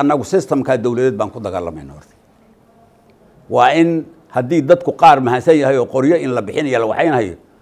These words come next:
system dawladeed baa lagu dagaalamaya. Amar dawlad, ah, iyo diritiibo dawladeed bay Jubbaland ku dagaalamaysaa.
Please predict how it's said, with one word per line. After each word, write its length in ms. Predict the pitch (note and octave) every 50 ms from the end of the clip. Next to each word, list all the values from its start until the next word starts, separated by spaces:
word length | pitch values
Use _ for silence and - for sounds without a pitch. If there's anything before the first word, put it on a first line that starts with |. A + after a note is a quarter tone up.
| _ _ _ _ _ _ _ _ _ _ _ _ _
system 460 | - - F#3+ F3 - - D#3+ C3 A#2+
dawladeed 320 | A#2 A#2 A#2 B2 A#2+ G2
baa 100 | F#2+ G#2
lagu 200 | G2+ G2 G#2 A2 -
dagaalamaya. 520 | G#2+ F#2+ G2 F#2+ F#2+ F2+ F2 F2+ F#2 F#2+ -
Amar 260 | - F3 E3+ D#3+ D3
dawlad, 340 | B2+ C3 B2 A#2 B2 A#2+ - -
ah, 160 | - C#3 B2 G2 F#2+
iyo 240 | C#3+ C#3 C3+ B2+ A#2+
diritiibo 460 | G#2+ B2 B2+ B2+ - - E3 E3+ F#3
dawladeed 400 | D#3 C#3+ C3+ B2+ B2+ C3 C3 A2+ G2+
bay 120 | A2 G#2 G#2 G#2 - -
Jubbaland 400 | - E3 B2+ B2 G#2 G2 F#2+ F#2+
ku 80 | - D3+
dagaalamaysaa. 640 | B2+ B2+ G#2+ A2+ G#2+ G#2+ A2+ G2+ E2 - - - -